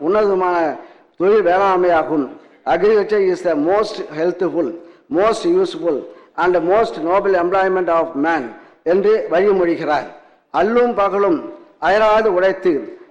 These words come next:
உலகோரின் அச்சாணியாக திகழும் மேன்மையுடைய வேளாண் பெருங்குடி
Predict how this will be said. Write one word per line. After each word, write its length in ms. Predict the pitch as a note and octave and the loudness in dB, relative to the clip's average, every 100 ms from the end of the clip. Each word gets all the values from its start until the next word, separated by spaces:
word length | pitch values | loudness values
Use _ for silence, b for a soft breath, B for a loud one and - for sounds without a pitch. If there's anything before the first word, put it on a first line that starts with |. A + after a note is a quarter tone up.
| - | -2
உலகோரின் 560 | F3+ A#3 G#3+ A3 G#3+ | 2 4 4 2 2
அச்சாணியாக 760 | G#3+ G#3+ G#3+ G#3 G#3 G3 F#3+ F3 | 0 -4 -2 0 2 2 0 -2
திகழும் 540 | E3+ E3+ F3+ C#3+ A2 B B - | -2 0 0 0 -4 B B -2
மேன்மையுடைய 800 | G3 A3 G#3+ G#3 G3+ G3+ A3 - | 0 2 2 2 2 2 0 0
வேளாண் 400 | E3+ G3+ G3+ E3+ | 0 2 0 0
பெருங்குடி 560 | E3 G3 F#3+ F#3 D3+ | 0 0 2 0 -2